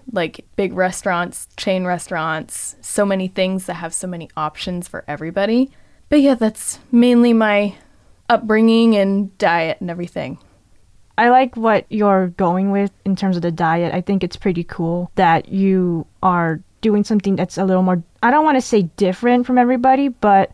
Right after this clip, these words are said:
Speaker 2: I would say unique in a good way. But if there's a better word than unique, if somebody wants to just say it in here, I'm fine with it. But I admire what you're doing. I mean, I will admit, I don't, I do feel the guilt of eating meat at times, but not a lot.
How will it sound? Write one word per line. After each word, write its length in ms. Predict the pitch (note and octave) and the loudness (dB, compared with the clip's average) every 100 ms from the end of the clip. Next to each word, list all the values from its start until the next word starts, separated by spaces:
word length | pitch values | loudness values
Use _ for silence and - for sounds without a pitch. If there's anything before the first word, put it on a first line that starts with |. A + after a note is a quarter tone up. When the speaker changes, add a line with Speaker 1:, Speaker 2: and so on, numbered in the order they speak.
| - | 0
Speaker 2:
I 100 | C#4 | 0
would 140 | D#4+ | 2
say 100 | - | 2
unique 400 | D4 C4 B3+ B3+ | 2 4 2 2
in 100 | C4+ | 2
a 60 | A#3+ | 2
good 240 | A3+ B3 | 2 2
way. 180 | B3 C4+ | 2 0
But 160 | A#3 | 2
if 120 | A3 - | -2 0
there's 180 | A#3 | 0
a 60 | A3 | 0
better 360 | F3 G3+ G3+ G3+ | 0 2 2 2
word 260 | G3+ G3 | 2 0
than 140 | F#3+ F#3 | 0 0
unique, 480 | F3+ F3+ F3+ F#3 - | 2 2 0 -2 -10
if 80 | F3+ | -6
somebody 360 | G#3 G3 G3 | 0 2 2
wants 220 | F3+ F#3 - | 2 0 -2
to 120 | E3+ _ | -12 _
just 200 | F#3+ - | -8 -6
say 320 | - E3+ F3+ | -4 -2 0
it 40 | F3 | 0
in 120 | F#3+ | 2
here, 400 | G3+ G#3 G#3 G3 - | 2 2 0 -4 -4
I'm 140 | F#3+ | -4
fine 260 | F3+ F#3+ G3 | 0 2 2
with 140 | G#3+ | 2
it. 240 | A#3 A#3+ - - | 2 0 -2 0
But 300 | G3+ F#3+ - | 4 4 2
I 160 | A3 A#3+ | 2 2
admire 460 | F#3+ F#3+ F#3 F#3 | 4 4 4 4
what 160 | F3 E3+ | 2 -2
you're 120 | E3+ | -4
doing. 520 | E3+ E3+ E3+ F3 F3 - | -4 -4 -2 -4 -6 -2
I 100 | G3+ | 0
mean, 260 | G3+ F#3 - - | 0 -2 -4 0
I 120 | G#3 | 2
will 140 | G3+ | 2
admit, 280 | F3+ F3 F3 | 0 -2 -2
I 100 | F#3 | -2
don't, 340 | F3 F#3+ F#3 - _ | -2 -2 -4 -6 _
I 80 | - | -2
do 160 | A#3 D#4+ | 0 0
feel 160 | F4 | 0
the 120 | C4+ | 0
guilt 440 | F#3+ - G3 G3+ - - | -2 -2 -2 -2 -6 -2
of 300 | F#3+ F3+ F3 | 0 0 -2
eating 360 | - F#3 F#3 F3+ | -6 -2 0 0
meat 300 | F3 F#3+ - | 0 -4 -4
at 160 | G#3+ A3 | -6 -2
times, 380 | A#3+ A#3+ B3 | 0 0 0
but 140 | A3 G3 | 0 0
not 300 | G3 G3 G3 | 2 2 0
a 100 | G3+ | 0
lot. 460 | F#3 F3+ F3 G3 | 0 -2 -2 -2